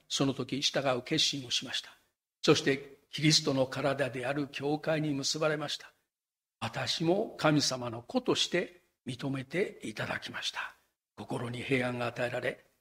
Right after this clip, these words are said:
喜びに感謝いたしました。聖書は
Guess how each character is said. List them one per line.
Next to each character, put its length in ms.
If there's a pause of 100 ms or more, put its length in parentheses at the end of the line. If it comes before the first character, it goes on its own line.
(140)
喜 80 (360)
び 120
に 340 (140)
感 260
謝 380
い 60
た 120
し 140
ま 60
し 100
た。 100 (2250)
聖 280
書 180
は 440